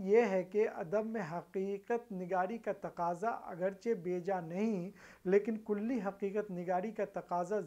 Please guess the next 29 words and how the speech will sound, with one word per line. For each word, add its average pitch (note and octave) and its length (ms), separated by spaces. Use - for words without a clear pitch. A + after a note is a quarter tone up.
ज़रूर F#3 380
बेजा E3+ 420
है। D#3 240
तारीख़ G#3 600
लिखना F#3 420
और G3 220
अदब F3+ 320
में G#3 180
तारीख़ F3+ 520
होना E3 400
दोनों G3+ 520
दो G#3 260
बातें E3+ 440
हैं। E3 340
शेर G3+ 280
व A#3 100
अदब G#3 240
में G#3+ 220
तख़य्युल F#3+ 640
और F#3+ 240
इबहाम F#3 760
लाजिम F#3 420
है D#3+ 240
और F#3 140
जहाँ F#3+ 380
तख़य्युल G3 500
होगा F3 340
वहाँ F3 380
इबहाम F3 640